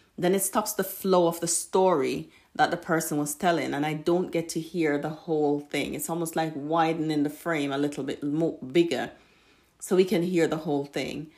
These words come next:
And so that might look like what it looked like to somebody else, but for me, I'm just learning how to listen longer. And if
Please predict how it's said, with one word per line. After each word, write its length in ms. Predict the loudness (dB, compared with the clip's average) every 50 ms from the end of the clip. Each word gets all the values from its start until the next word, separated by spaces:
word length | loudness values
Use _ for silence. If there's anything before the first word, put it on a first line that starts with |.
| _ -20 -20 _ -6
And 180 | -2 0 0 0
so 800 | 0 2 4 4 4 6 4 4 4 4 2 2 0 -2 -6 -10 _ _ _ _ _ -4
that 320 | 4 4 6 6 4 2
might 300 | 0 2 2 2 4 2
look 360 | 4 4 4 4 2 0 -2
like 580 | 0 2 2 2 2 0 -2 -4 -8 -10 -16 -16 _ _ _ _ _ _ _ -4
what 200 | 2 2 4 4
it 100 | 4 2
looked 280 | 4 2 2 2 0
like 240 | -2 0 0 0 -2
to 80 | -8 -10
somebody 460 | -6 -6 -4 -4 -4 -4 -2 0 2
else, 280 | 2 2 2 0 -2 -4
but 140 | -6 -6
for 140 | -4 -4 -2
me, 500 | -2 0 0 0 2 0 0 0 -2 -6 -10 -20 -16 -8 -4
I'm 100 | -2 -2
just 220 | -2 -2 -4 -2
learning 240 | -2 0 0 0 0
how 80 | 0
to 140 | -2 -2 -2
listen 640 | -2 -2 -2 -2 -4 -4 -4 -4 -4 -4 -6 -8 -8 -4
longer. 640 | -2 0 2 2 0 0 -2 -4 -4 -6 -8 -12 -18 _ _ -20 -20 -20 -20 -20 -20 -20 _ -4
And 460 | 0 2 4 4 4 4 4 2 0 -2 -6 -6 0
if 180 | 2 4 4 2